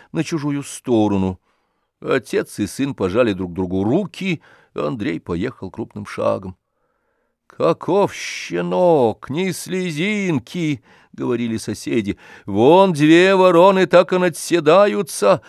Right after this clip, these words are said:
каркают на заборе, накаркают они ему, погоди уже!» «Да что ему вороны? Он на Ивана Купала по ночам в лесу один шатается.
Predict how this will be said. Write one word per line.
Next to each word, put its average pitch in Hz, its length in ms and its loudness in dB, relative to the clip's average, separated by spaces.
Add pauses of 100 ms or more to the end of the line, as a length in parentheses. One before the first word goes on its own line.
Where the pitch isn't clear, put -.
(160)
каркают 170 800 4
на 175 120 -2
заборе, 160 500 2 (180)
накаркают 165 920 2
они 185 260 2
ему, 165 260 4
погоди 147 680 2
уже!» 170 520 4 (1040)
«Да 156 160 0
что 180 340 2
ему 147 380 4
вороны? 127 640 4 (1200)
Он 202 380 0
на 147 180 4
Ивана 147 360 6
Купала 139 580 4
по 113 160 0
ночам 117 480 2
в 113 40 0
лесу 113 400 0
один 117 380 2
шатается. 120 1040 2